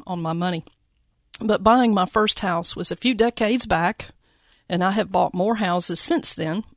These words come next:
<clears throat> and I've learned from my own experiences, and I've, I've learned a lot from my mortgage clients over almost thirty years.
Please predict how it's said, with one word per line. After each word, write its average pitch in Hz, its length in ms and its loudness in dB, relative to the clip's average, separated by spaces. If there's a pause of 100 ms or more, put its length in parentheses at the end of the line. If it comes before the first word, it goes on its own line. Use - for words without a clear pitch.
<clears throat> - 180 -10
and 196 340 -4
I've 214 200 -2
learned 214 480 0
from 185 140 -2
my 175 160 0
own 220 180 0
experiences, - 880 -4
and 180 160 -8
I've, 170 200 -6 (540)
I've 202 180 -2
learned 202 320 2
a 175 120 -4
lot 170 760 -2 (280)
from 185 140 -2
my 165 100 -2
mortgage 165 460 -2
clients - 580 -6
over 170 320 -4
almost 170 340 -2
thirty 165 260 -4
years. 165 420 -6